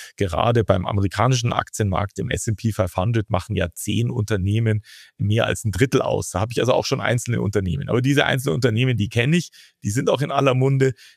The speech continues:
Da werde ich also auch die Risiken durchaus verfolgen können.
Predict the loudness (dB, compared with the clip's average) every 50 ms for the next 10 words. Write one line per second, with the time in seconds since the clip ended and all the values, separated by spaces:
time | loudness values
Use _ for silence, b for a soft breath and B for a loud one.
0 | b -2 0 0 2 2 2 2 2 0 -2 -2 -4 -4 -2 -2 -2 -2 -4 -4
1 | -4 -6 -6 -4 -2 -4 -4 -4 -4 -4 -4 -4 -4 -2 -4 -4 -6 -6 -6 -2
2 | -2 -2 -2 -2 -8 -14 -16 _ _ _ -8 -8 -6 -4 -4 -4 -4 -4 -6 -8
3 | -8 -6 -6 -6 -6 -8